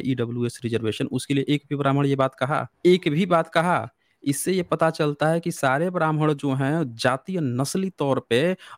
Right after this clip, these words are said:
अंदरूनी मानसिक बीमार हैं, उनकी नफरत भरी पड़ी है ना एससी, एसटी, ओबीसी के प्रति। जो उनके प्रतिनिधित्व जो लगातार छीना गया, उस पर तो खूब गाली गलौज, टीका टिप्पणी लगातार करते हैं, पर ईडब्ल्यूएस कोटा के खिलाफ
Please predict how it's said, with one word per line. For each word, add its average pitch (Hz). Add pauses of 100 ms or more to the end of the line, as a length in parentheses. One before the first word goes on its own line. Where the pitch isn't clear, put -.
(100)
अंदरूनी 156 (180)
मानसिक 147
बीमार 131
हैं, 95 (200)
उनकी 147
नफरत 156 (100)
भरी 147
पड़ी 131
है 143
ना 180
एससी, 151
एसटी, 147
ओबीसी 135
के 131
प्रति। 123 (260)
जो 139
उनके 151
प्रतिनिधित्व 160
जो 135
लगातार 139
छीना 143
गया, 107 (140)
उस 135
पर 165
तो 160
खूब 180
गाली 147
गलौज, 143
टीका 143
टिप्पणी 131
लगातार 127
करते 98
हैं, 104 (420)
पर 180 (180)
ईडब्ल्यूएस 196
कोटा 175
के 170
खिलाफ 160